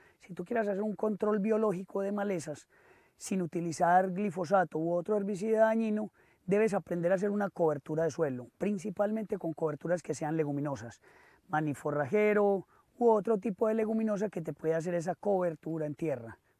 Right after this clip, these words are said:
Hoy lo vimos con el maniforrajero y con las mismas podas, que las mismas controles de maleza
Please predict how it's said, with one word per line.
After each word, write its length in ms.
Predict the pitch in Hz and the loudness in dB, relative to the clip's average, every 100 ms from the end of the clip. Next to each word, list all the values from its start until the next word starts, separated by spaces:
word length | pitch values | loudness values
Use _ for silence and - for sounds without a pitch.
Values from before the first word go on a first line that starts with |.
| _ | _
Hoy 140 | 170 | -2
lo 160 | 175 208 | 2 2
vimos 320 | 214 214 214 | 0 0 -4
con 240 | - 202 208 | -4 -4 -2
el 100 | 214 | 0
maniforrajero 760 | 214 202 180 214 202 214 220 | 0 0 0 2 2 2 2
y 140 | 214 226 | 0 -4
con 180 | - 196 | -2 -2
las 160 | 170 | 0
mismas 640 | 175 175 175 180 180 - - _ | -2 -2 0 0 0 -6 -20 _
podas, 360 | 202 160 123 - | 0 0 0 -8
que 140 | 147 | -6
las 140 | 139 | -4
mismas 560 | 147 180 190 208 208 196 | -2 -2 0 0 0 -4
controles 520 | - 220 196 220 220 | -4 -2 0 0 2
de 80 | 214 | 2
maleza 440 | 226 226 208 214 | 2 4 2 -2